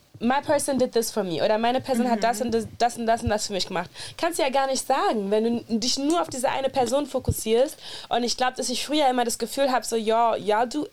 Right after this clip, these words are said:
Speaker 1: everything together,
Speaker 2: Mhm.
Speaker 1: dann bleibt irgendwie ka-, wenig Raum für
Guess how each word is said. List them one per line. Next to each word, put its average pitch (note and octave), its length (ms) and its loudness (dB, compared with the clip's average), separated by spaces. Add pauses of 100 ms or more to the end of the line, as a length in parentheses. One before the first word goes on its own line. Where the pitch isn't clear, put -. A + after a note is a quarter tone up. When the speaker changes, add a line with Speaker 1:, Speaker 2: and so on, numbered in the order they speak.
Speaker 1:
everything A#3+ 760 0
together, G#3+ 960 2 (260)
Speaker 2:
Mhm. G3 220 -12
Speaker 1:
dann A#3+ 220 2
bleibt C4 240 2
irgendwie B3+ 320 -2
ka-, - 240 -8
wenig C#4 520 -2
Raum A#3+ 380 2
für A#3+ 220 -2